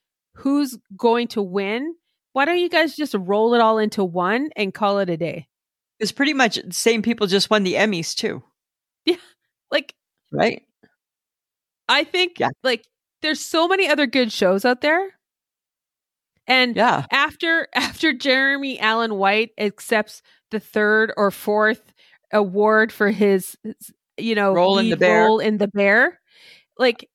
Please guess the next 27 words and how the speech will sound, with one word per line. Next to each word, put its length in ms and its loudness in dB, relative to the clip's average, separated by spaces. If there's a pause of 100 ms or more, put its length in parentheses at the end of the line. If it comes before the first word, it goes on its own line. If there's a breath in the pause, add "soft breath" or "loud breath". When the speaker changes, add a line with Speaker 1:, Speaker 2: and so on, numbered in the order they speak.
(160)
Speaker 1:
is 220 0
there 220 0
not 420 0
someone 380 -2
else 240 -6
who 120 -2
deserves 480 -4
that 280 -2
too? 400 -4 (560)
Speaker 2:
Yeah, 240 -2
Speaker 1:
Like, 140 2
Speaker 2:
like, 100 -2
there's 160 2
Speaker 1:
does 100 2
Speaker 2:
other, 160 4
Speaker 1:
this 200 -4
per- 120 -2
Speaker 2:
there's, 160 0 (1080)
yeah. 280 -10 (500)
Speaker 1:
does 180 0
this 180 -2
per-, 240 -2
does 240 0
this 280 -2
T 220 -2
V 120 -4
show, 400 0